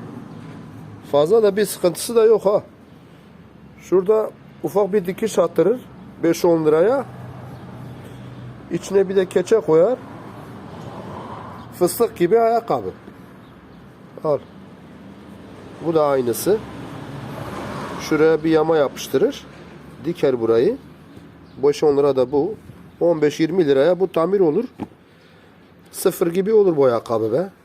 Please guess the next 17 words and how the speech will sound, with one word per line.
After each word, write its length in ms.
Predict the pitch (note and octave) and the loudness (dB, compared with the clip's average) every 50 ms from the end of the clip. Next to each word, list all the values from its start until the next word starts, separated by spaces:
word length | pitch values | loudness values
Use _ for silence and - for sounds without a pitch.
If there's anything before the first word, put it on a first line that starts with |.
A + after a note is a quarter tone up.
| - _ - - - - _ - _ _ _ _ _ - - _ _ _ - - - - - - - - - - - - - - - - - - | -20 _ -20 -20 -20 -20 _ -20 _ _ _ _ _ -20 -20 _ _ _ -20 -20 -20 -20 -20 -20 -20 -20 -20 -20 -20 -20 -20 -20 -20 -20 -8 0
Bunu 200 | C3 C#3+ E3 E3+ | 2 2 4 4
da 140 | E3 D#3+ D3 | 2 2 4
delikanlının 720 | D3+ D3 D3 C#3+ - D3 C#3 C#3+ D3 D3 D3+ D3+ D3+ C#3+ | 2 2 2 2 2 2 2 4 4 4 2 2 0 2
birine 320 | C#3+ C#3 C#3+ D3 D3 C3+ | 2 4 4 4 4 4
veririz. 480 | B2+ B2 A#2+ A2+ A2 B2+ D3+ - - - - - - - - - - - - - - - - | 6 4 4 4 4 2 0 0 -4 -16 -20 -20 -20 -20 -20 -20 -20 -20 -20 -20 -12 -2 0
Bu 100 | C3 C3+ | 4 4
da 80 | C#3 | 4
genç 340 | C3 B2+ D3 D3 D3 - - | 4 4 4 4 4 2 -4
işi. 300 | A#2 - - - C#3 E3+ F3 - - - - - - - - - - - - B2+ | -8 -6 -2 -2 -2 -2 -2 -8 -14 -16 -16 -16 -16 -14 -14 -14 -12 -10 -2 0
Bunda 240 | C3 D3 F3 G#3 | 2 2 4 4
da 100 | A3 G#3+ | 4 4
fazla 340 | - D#3 D#3 D3 C3 C#3+ C#3 | 4 4 2 2 4 4 2
sıkıntı 440 | C3+ - C#3 - C3 B2+ A2+ - A#2 | 2 2 -2 0 0 -2 0 -2 -2
yok. 140 | G#2+ G2+ G2 - - - - - - - - - - - - - - - E3+ | 0 0 0 -2 -6 -12 -12 -12 -12 -12 -12 -12 -12 -12 -10 -8 -6 -4 -4
Ufacık 460 | E3 - E3 D#3+ D#3+ G#3+ F#3 E3+ E3+ | 0 0 0 0 2 0 -2 0 0
bir 120 | G3 E3+ | 0 2
delik 200 | F3+ F3 F#3 G3+ | 2 2 2 0